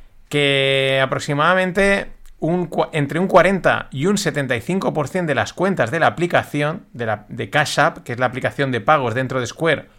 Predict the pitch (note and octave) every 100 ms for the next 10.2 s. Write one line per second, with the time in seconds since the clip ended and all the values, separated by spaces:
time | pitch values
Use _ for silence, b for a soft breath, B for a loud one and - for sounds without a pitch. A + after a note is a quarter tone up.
0 | b - B2+ C#3 C3 A#2+ C3+ C3 C#3+ -
1 | b b b b - D3+ C#3 A#2+ C3 C#3
2 | F#3+ - F3 F#3+ - E3+ A3+ b b b
3 | - E3 D3 C#3 D#3+ E3+ D3+ D3 - F#3
4 | G3+ B B B - C#3+ C3 A2+ B2 -
5 | D3 C3+ C3 C#3+ F#3+ F#3 - - D#3+ C#3
6 | C3 A#2 F3 F3+ B2 A#2 - b b -
7 | D3+ D#3 - D3 C#3+ C#3+ D3 C#3+ E3 C#3+
8 | E3+ G3+ - - B2+ A#2+ A#2 G#2+ - D3
9 | C#3 B2 - D3 C3 A2+ C#3 C3+ B2 A2+
10 | G#2+